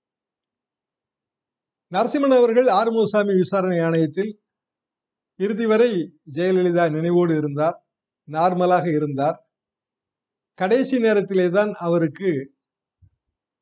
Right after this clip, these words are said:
விவரிக்க முடியாத ஒரு மாரடைப்பு ஏற்பட்டது என்றெல்லாம் சாட்சியம் கொடுத்திருக்கிறார். அதற்கான சான்றுதான் இந்த நூல்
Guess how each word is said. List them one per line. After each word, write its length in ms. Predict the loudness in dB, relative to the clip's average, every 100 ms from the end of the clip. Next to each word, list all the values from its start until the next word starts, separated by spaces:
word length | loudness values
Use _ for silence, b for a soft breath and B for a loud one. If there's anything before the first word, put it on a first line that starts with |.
| _ _
விவரிக்க 460 | -2 0 0 0 0
முடியாத 460 | 2 2 2 4
ஒரு 160 | 2 2
மாரடைப்பு 580 | 2 2 2 -2 -2 -2
ஏற்பட்டது 640 | -2 -6 -10 -8 -8 -10
என்றெல்லாம் 460 | -8 -4 0 0 -2
சாட்சியம் 420 | -2 -8 -6 -6 -6
கொடுத்திருக்கிறார். 640 | -12 -10 -12 -14 -18 -20 _ _ _ _ _ _ _ _ _
அதற்கான 560 | -6 -2 -2 0 0 -2
சான்றுதான் 840 | -2 -4 -2 -2 0 0 -2 -8 _ _ _ _ _ _ _
இந்த 340 | -10 -4 0 0
நூல் 420 | 2 0 -2 -8